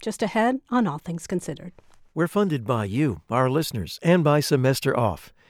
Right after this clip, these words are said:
Speaker 2: an education and wellness program in Wellesley,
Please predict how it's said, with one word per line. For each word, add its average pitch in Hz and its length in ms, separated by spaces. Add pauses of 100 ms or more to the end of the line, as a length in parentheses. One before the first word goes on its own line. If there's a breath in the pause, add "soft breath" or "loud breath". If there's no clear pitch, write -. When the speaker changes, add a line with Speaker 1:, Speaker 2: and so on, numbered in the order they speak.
(180 soft breath)
Speaker 2:
an 139 140
education 160 600
and 123 120
wellness 160 340
program 147 460
in 139 100
Wellesley, 107 540